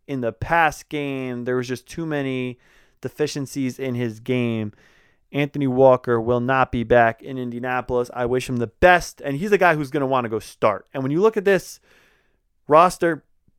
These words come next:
and you look at the Matt Eberflus defense, and you look at how many two linebacker sets we have, and you have to have Darius Leonard on the field ninety percent of the time. And then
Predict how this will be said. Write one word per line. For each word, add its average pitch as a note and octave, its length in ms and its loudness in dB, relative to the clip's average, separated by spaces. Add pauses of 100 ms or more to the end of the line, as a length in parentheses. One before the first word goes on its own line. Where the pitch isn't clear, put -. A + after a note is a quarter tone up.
(260)
and D3 100 -4
you E3+ 100 0
look F#3+ 160 4
at E3 60 -2
the D3 80 2
Matt D3 260 2
Eberflus E3 540 -2
defense, D#3 560 -4
and B2+ 100 -4
you C#3 120 0
look F3 180 -2
at C#3+ 80 -6
how E3 140 -6
many C#3+ 280 -6
two - 220 -10
linebacker D3+ 600 -2
sets - 380 -4
we D#3 140 -6
have, D3 420 4 (280)
and B2+ 140 -8
you B2+ 80 -10
have G3 320 -2
to E3+ 80 0
have C3 140 -2
Darius C3+ 340 0
Leonard C#3+ 200 -2
on A#2+ 120 -4
the A2+ 60 -8
field B2+ 320 0
ninety A#2+ 380 -6
percent C3 280 -10
of A#2 60 -8
the A2+ 60 -8
time. B2+ 400 -6 (440)
And F#3 120 -4
then F#3 240 0